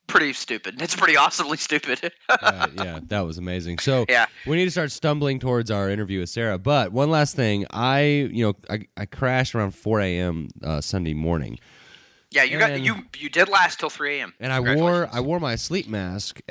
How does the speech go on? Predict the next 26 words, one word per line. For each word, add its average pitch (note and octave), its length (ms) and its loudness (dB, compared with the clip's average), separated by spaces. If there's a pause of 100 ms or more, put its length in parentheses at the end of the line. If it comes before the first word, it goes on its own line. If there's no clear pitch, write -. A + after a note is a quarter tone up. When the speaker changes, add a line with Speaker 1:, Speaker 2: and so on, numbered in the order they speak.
(120)
Speaker 2:
to A2 140 2
sleep C#3+ 340 -2
because A2+ 220 -4
I A2 80 0
know A#2 240 2
that, A#2+ 100 0
like, G#2 140 0
if A#2 100 -4
I, B2+ 100 2
Speaker 1:
Oh D3+ 140 -2
my C3 80 0
Speaker 2:
listen, C3+ 200 0
if G#2 60 -2
I C3 100 4
wake E3 280 2
up B2+ 300 2 (120)
and, B5+ 100 2
I, C6+ 140 2 (200)
and C6+ 160 0
it's - 120 -2
sunlight, C3+ 720 -2 (760)
then C#3+ 540 4
it's, C#3 640 2
uh, A#2 440 4 (920)
I, A#2 100 0
I B2+ 40 2